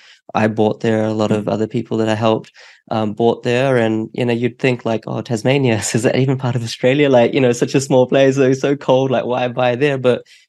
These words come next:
once again, like, Burnie, believe it or not, Burnie, um, where I bought, it's like a, a logging town, like, a lot of forestry happens, there's a port there.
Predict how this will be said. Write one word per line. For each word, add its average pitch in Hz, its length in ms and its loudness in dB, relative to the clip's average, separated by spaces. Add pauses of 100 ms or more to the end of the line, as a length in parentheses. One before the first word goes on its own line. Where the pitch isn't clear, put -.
once 135 240 -4
again, 143 280 0
like, 127 200 -2
Burnie, 139 600 2
believe 175 220 2
it 151 60 -2
or 131 100 -2
not, 110 280 -6 (400)
Burnie, 151 500 2
um, 113 400 -4 (520)
where 123 160 4
I 117 120 2
bought, 113 340 0
it's - 160 -6
like 120 220 -2
a, 110 400 -4
a 117 100 -4
logging 127 500 2
town, 156 380 -4
like, 117 140 -8
a 123 40 -6
lot 120 80 -2
of 107 80 -4
forestry 123 640 -2
happens, 117 520 -4
there's 107 120 -8
a 110 60 -6
port 113 460 0
there. 120 300 -2